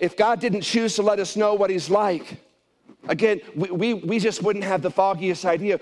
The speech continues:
We would just begin to kind of create things out of thin air that wouldn't even be accurate. For a human being to try to understand God is like a dog trying to understand what it's like to be a human.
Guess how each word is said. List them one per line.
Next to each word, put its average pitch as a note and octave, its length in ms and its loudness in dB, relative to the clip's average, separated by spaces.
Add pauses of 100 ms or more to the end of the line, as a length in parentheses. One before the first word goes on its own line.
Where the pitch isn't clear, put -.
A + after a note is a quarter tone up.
(100)
We G3+ 140 0
would A3 120 0
just G3+ 200 -4
begin G#3 400 0
to G3 80 -2
kind F#3 240 0
of F3+ 100 0 (140)
create G#3 520 0
things F3+ 300 0 (160)
out G3 240 4
of E3+ 100 -2
thin G3 280 0
air F#3+ 260 2 (160)
that F3 160 2
wouldn't G3 240 2
even F#3 180 0
be F3 180 0
accurate. E3 680 0
For G3 140 4
a F#3+ 60 2
human A3 420 0
being G#3 240 2
to F#3 80 -2
try G3+ 260 2
to F#3+ 140 -2
understand G3+ 680 0 (160)
God G3+ 360 2 (120)
is F3 160 2
like F#3+ 100 0
a F3 80 0
dog F#3+ 420 0
trying F#3 280 -2
to F3 120 0
understand F#3+ 680 -2
what F3+ 120 2
it's E3+ 160 -10
like F3+ 260 2
to F3+ 80 -2
be F3 180 2
a E3 40 2
human. F3+ 640 -2